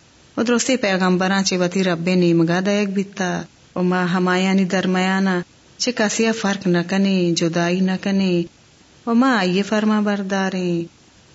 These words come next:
و نحن لہو مسلمون۔ ومن يبتغ غير الإسلام دينا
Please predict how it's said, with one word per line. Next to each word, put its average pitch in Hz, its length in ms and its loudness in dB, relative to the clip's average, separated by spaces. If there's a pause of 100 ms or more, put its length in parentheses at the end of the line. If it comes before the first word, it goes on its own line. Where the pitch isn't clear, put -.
(140)
و 170 100 0
نحن 170 480 0
لہو 180 300 -2
مسلمون۔ 214 1200 0 (760)
ومن 170 300 2
يبتغ 185 580 0
غير 190 460 0
الإسلام 185 760 -2
دينا 190 640 0